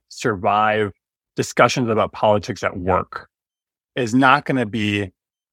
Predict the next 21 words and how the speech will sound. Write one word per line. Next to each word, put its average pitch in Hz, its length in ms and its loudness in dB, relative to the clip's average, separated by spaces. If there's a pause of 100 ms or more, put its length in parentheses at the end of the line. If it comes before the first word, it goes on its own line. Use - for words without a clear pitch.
(120)
a 123 80 2
future-looking 104 720 2
company. - 500 -4 (540)
Me 135 260 8
as 139 140 6
a 107 80 4
Gen 110 460 2
Z 107 260 -4
queer 110 280 4
job 95 320 6
seeker, 113 520 -2 (840)
that's 165 200 4
probably 120 360 4
the 107 120 -4
barometer 98 640 -2
that 98 160 -2
I'm 98 120 0
gonna 98 140 0
look 92 280 0
at 95 180 4
now - 360 -6